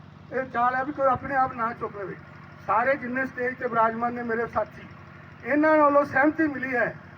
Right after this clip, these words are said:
ਔਰ ਮੈਂ ਉਸ, ਉਸ ਵੀਰ ਦਾ, ਉਸ ਸਾਥੀ ਦਾ ਨਾਂ ਅਨਾਉਂਸਮੈਂਟ ਕਰਨ ਲੱਗਿਆ। ਸਾਰੇ ਵੀਰ ਮੇਰੇ ਸਾਥੀਓ, ਤੁਸੀਂ ਉਸ ਦੇ ਉੱਤੇ ਪਹਿਰਾ ਦੇਣਾ ਹੈ, ਉਸ ਦਾ ਸਾਥ ਦੇਣਾ ਹੈ ਔਰ ਬਾਕੀ ਅਗਲੀ ਗੱਲ ਅਸੀਂ ਉਸ ਸਾਥੀ ਨੂੰ ਫਿਰ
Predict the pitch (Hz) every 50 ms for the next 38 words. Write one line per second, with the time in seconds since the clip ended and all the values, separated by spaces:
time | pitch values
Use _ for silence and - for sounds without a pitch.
0 | - - 220 247 240 240 254 262 277 285 269 269 285 285 - - - - - -
1 | - - - - - - - - - - - - - - - 247 302 302 294 302
2 | 277 269 294 302 294 294 294 294 285 285 285 - 269 269 - - 294 285 277 254
3 | 226 - - - - - - - - - - 233 247 262 285 285 262 262 269 294
4 | 294 - - 294 302 302 - - 285 294 302 302 294 285 294 311 330 330 330 285
5 | 220 - - - - - - - - - - - - - 240 247 262 302 320 320
6 | 330 302 302 320 302 294 294 294 294 294 285 254 247 - 285 320 330 330 330 311
7 | 302 - - - - - - - - 226 226 262 269 254 254 254 - - 262 269
8 | 269 269 - 269 277 277 - 262 277 320 320 330 302 311 311 311 311 302 277 233
9 | - - - - - 254 247 254 - 269 277 277 269 - 269 262 285 285 285 320
10 | 320 330 339 339 320 311 - - - - - 220 233 226 220 240 247 240 247 277
11 | 277 269 269 277 285 285 277 269 277 277 269 247 190 - - - - - - -
12 | - - 294 294 - 269 277 294 - - 254 240 240 - 269 269 277 277 226 277
13 | 269 302 285